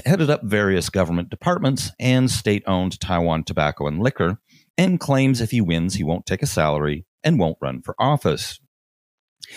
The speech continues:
It is, in his announcement, his promises were nondescript, vague to an extreme, advocating, among, among other things, clean government and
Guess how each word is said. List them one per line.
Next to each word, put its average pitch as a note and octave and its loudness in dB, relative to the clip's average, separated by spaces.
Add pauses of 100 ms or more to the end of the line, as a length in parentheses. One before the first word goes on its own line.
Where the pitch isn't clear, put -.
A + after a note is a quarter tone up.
(220)
It C#3+ 4
is, A#2+ 2 (220)
in A#2+ 4
his G2+ 2
announcement, A2 0
his F2+ -4
promises E2 -2
were D#2 -4
nondescript, D2 -2 (380)
vague A#2 0
to - -4
an E2 0
extreme, E2 0 (520)
advocating, G#2 0
among, E2+ 0 (120)
among E2 2
other A#2+ 2
things, G2 0 (200)
clean F#3+ 4
government F#2 0 (280)
and C2+ -8